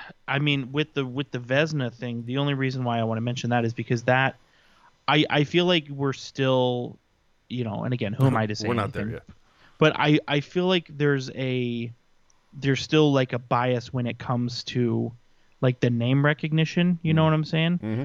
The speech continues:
Speaker 1: Like, people are gonna, like, w-, it, you know, at the beginning of the season, everybody's saying, "Oh, Connor Hellebuyck, John Gibson, Vasilevsky, Fleury, blah, blah, blah," all these names, right? But, you know, James Reimer, you look, uh, the,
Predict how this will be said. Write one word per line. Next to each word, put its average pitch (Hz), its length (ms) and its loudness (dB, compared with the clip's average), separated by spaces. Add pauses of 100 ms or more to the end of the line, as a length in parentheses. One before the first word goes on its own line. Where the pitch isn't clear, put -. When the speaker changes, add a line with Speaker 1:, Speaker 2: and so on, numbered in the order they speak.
(120)
Speaker 1:
Like, 135 120 2
people 147 220 6
are 143 40 4
gonna, 139 240 0
like, 139 200 -2 (320)
w-, - 200 -8
it, 165 200 -2
you 175 120 2
know, 123 180 2
at 165 120 0
the 170 80 0
beginning 185 320 0
of 147 60 -4
the 139 60 -6
season, 123 340 -6
everybody's 131 360 -2
saying, 123 200 -4
"Oh, 151 280 0 (220)
Connor 185 260 2
Hellebuyck, 123 340 -4 (180)
John 185 240 2
Gibson, - 420 -12 (360)
Vasilevsky, 139 560 -6
Fleury, 131 380 0
blah, 170 140 -6
blah, 156 120 -2
blah," - 160 -14
all 165 160 2
these 147 160 -2
names, 110 240 -12
right? 139 200 0 (840)
But, 165 300 4 (400)
you 160 140 -4
know, 127 260 -4 (500)
James 151 320 0
Reimer, 156 420 0
you 131 400 -4
look, 151 400 0
uh, 123 200 -4 (100)
the, 131 220 0